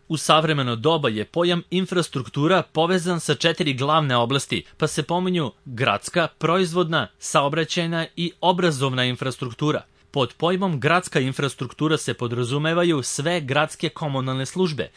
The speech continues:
uključujući vodovod i kanalizaciju, gradsku čistoću, elektrodistribuciju,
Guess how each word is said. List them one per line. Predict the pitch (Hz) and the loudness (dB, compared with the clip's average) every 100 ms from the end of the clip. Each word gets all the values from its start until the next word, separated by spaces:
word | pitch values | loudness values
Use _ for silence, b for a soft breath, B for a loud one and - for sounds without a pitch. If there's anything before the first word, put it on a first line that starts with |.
| B - | B -8
uključujući | 160 180 170 180 165 - | -2 -2 2 0 0 -4
vodovod | 110 107 113 131 139 139 | -4 -2 0 0 -2 -2
i | |
kanalizaciju, | 135 160 165 156 160 156 - 156 82 | -4 -2 -2 0 0 0 -2 -2 -4
gradsku | 87 139 160 - 190 | -6 -4 -4 -4 -2
čistoću, | 170 - 135 127 101 - - | -2 2 2 2 -4 -6 -6
elektrodistribuciju, | 170 175 170 170 156 160 170 160 170 - 165 | -2 -2 -2 -2 -2 -2 -2 0 0 0 -4